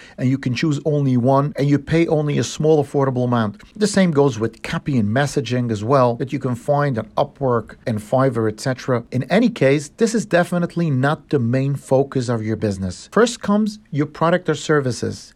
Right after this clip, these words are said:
That should be perfected as much as possible. Then your focus should be customer service, and your branding should definitely be nice, meaning presentable. But that's all. You always have time to make it more appealing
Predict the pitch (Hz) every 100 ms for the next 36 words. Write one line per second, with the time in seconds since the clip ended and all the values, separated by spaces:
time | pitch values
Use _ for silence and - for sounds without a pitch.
0 | _ 151 175 202 - 170 156 180 - -
1 | 143 - - 175 - 175 156 117 143 156
2 | 143 - 123 107 - - - _ 123 120
3 | 180 240 - 208 208 202 - 185 151 170
4 | 165 - 98 - 98 101 - 104 110 175
5 | - - _ - 135 139 123 170 254 226
6 | 123 110 143 170 185 - 135 127 127 139
7 | 180 117 - - 135 143 143 - _ _
8 | - 180 165 254 240 135 110 - _ _
9 | 175 202 254 - 247 165 - _ 143 160
10 | 190 214 233 233 233 180 175 165 - 180
11 | 175 180 175 170 147 156 160 160 151 139
12 | 147 139 - 139 139 135 131